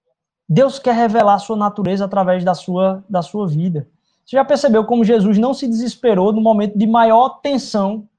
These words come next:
Jesus não se desesperou. "Fala alguma coisa aí, se você puder, desce."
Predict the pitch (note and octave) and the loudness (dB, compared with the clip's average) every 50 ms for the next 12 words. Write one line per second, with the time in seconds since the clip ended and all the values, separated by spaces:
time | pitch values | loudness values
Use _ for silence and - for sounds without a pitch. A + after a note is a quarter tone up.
0 | - A3+ A#3+ A#3+ A#3+ B3 A#3+ A#3+ C4 C#4 - - D4 C4+ B3 C#4 C4+ - - E4 | -10 -8 -6 -6 -4 -2 -2 -2 -4 -4 -8 -8 -12 -10 -10 -10 -12 -10 -4 -2
1 | D4+ A3+ F#3+ F3 F3+ F3+ - _ _ _ _ _ _ _ _ _ _ _ _ _ | 0 2 2 0 -2 -4 -10 _ _ _ _ _ _ _ _ _ _ _ _ _
2 | _ _ _ _ _ _ - D4 D#4+ F4+ G4+ G4 F4 F4 G4 F4 - - E4 E4+ | _ _ _ _ _ _ 2 4 6 6 6 6 4 4 2 0 2 2 0 2
3 | E4 D#4 D4+ C#4 C#4+ D4+ E4 E4+ D#4 C4 F#3 - - - B3+ D#4 D#4 - - E4+ | 2 4 2 2 2 2 0 0 0 0 -2 -4 -8 -4 0 0 0 2 0 -4
4 | E4+ D#4+ D#4 B3 D4 D#4 B3 G#3+ B3+ D4+ E4+ D#4+ - - - G3+ D3 - | -4 -2 -2 0 2 2 4 4 4 6 6 4 2 0 -6 -8 -8 -8